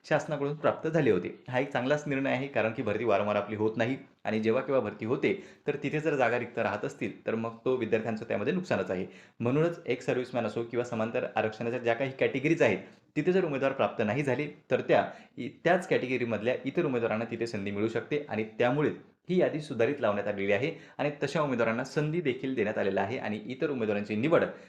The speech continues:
त्या जागेवर झालेली आपल्याला दिसते. तर पहा विद्यार्थी मित्रांनो, ही आहे अपडेट. जर तुम्ही लेखा व कोशागार विभाग भरतीचा फॉर्म भरलेला असेल,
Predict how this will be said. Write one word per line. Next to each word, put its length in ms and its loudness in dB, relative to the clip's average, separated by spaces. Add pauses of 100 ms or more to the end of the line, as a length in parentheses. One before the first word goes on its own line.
(160)
त्या 140 4
जागेवर 380 0
झालेली 380 -2
आपल्याला 320 -2
दिसते. 340 0
तर 100 -4
पहा 180 0
विद्यार्थी 280 -2
मित्रांनो, 320 0 (300)
ही 100 6
आहे 180 6
अपडेट. 300 2 (320)
जर 160 4
तुम्ही 320 -4
लेखा 240 0
व 120 0
कोशागार 380 -2
विभाग 240 0
भरतीचा 380 -4
फॉर्म 260 0
भरलेला 280 2
असेल, 320 2